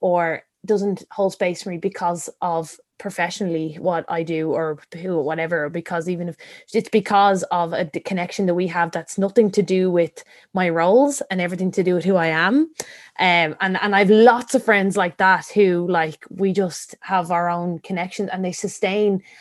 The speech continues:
And again, they'll be there, not but, like, because of if you do X, Y, and Z,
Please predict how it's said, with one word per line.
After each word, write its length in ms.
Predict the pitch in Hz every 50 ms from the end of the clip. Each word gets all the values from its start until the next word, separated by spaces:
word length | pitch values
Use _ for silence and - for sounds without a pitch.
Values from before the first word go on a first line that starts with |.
| -
And 120 | - 196 220
again, 340 | 214 185 247 285 311 285 254
they'll 240 | 233 247 262 277
be 160 | 269 226 240 190
there, 520 | 202 190 196 202 196 185 170 165 156 - _ _ _ _ _ _ -
not 180 | 196 196 202 -
but, 160 | 208 202 196 -
like, 320 | 190 190 175 160 - - _
because 420 | - 196 190 - 196 - 175 170 -
of 120 | 180 160 - -
if 200 | 208 185 - -
you 140 | 190 185 170
do 200 | 190 196 180 -
X, 240 | 170 175 - -
Y, 100 | 196 170
and 140 | 165 160 165
Z, 440 | 156 165 170 180 160 151 147 - -